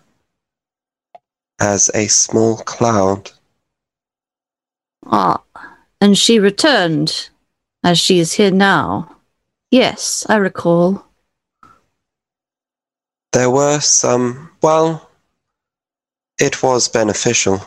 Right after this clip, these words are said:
Speaker 1: at the time and in the situation.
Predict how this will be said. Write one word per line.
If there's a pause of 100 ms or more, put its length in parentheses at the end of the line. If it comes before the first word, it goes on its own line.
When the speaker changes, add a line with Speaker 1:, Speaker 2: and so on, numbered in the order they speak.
(120)
Speaker 1:
at
the
time (220)
and
in
the
situation.